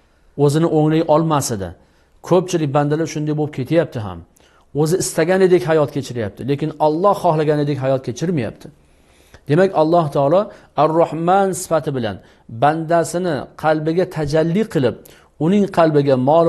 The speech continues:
dunyo, bu dunyoning hamma boyliklari, dunyoning maishatlari, dunyoning rohati farog'atlari o'tkinchi bir narsa ekanligini, Allohning huzurida pashshaning qanotichalik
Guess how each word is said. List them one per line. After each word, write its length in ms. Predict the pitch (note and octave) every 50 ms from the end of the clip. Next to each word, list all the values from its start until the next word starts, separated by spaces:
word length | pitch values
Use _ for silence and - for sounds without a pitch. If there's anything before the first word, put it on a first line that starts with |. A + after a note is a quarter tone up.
| D#3+ C#3+
dunyo, 360 | D#3 D3+ D3+ D3+ D3 C3+ A#2+ A2 G#2 G#2
bu 200 | B2 D3 E3+ D#3+
dunyoning 440 | D3+ D#3+ D#3+ D#3+ D#3 D#3+ E3+ E3+ E3
hamma 580 | D3 C3+ E3+ G3 G#3 G#3 G3 F#3+ F3+ F3 F3 E3 D3
boyliklari, 600 | C#3 D3+ D3+ D#3 D#3 C#3+ D3 D3+ D3 C#3 B2+ A2+ G2+ - - - - _ _ -
dunyoning 400 | C3+ D3 D#3 D#3 D#3 E3+ F3+ E3+
maishatlari, 720 | E3 D#3+ D3+ D#3+ D3+ - - D3+ C#3+ D3 C#3+ C#3 C3 A#2 A2 A#2
dunyoning 380 | C#3 D3 D#3 D#3 D#3+ F3+ F3 D#3+
rohati 340 | E3 D#3+ D3 E3 D#3+ D#3+ D3
farog'atlari 600 | D3+ D3+ D#3 D3+ D3 C#3+ C#3 C#3 C#3 C3 A#2+ A2 - - - - _ _ _
o'tkinchi 520 | F3+ F3 F3 F3 - F#3 F3+ F3+ F3 - B3+ G#3+
bir 100 | G#3+ F3+ D#3+
narsa 240 | E3 D3+ C#3 - C#3+
ekanligini, 520 | C3 A#2+ - A#2 A2 G#2+ G#2 G2+ G2 F#2 F2+ - _ _ - - _ _ _
Allohning 580 | B2+ C3+ C#3+ D3+ D#3 E3 E3+ F3 F3+ G#3 F#3+
huzurida 460 | E3 D#3 C#3 D3 C#3+ C#3 D3 D3+ F#3+ G#3+ G#3+ G#3+ - - _ _ _
pashshaning 520 | - D#3+ D3 - - D#3+ D#3 E3+ F#3+ F#3+ F3+
qanotichalik 840 | F3+ - E3 D3+ D#3+ D3+ D3+ D3+ E3+ D#3 - - G3+ G3 E3+ C#3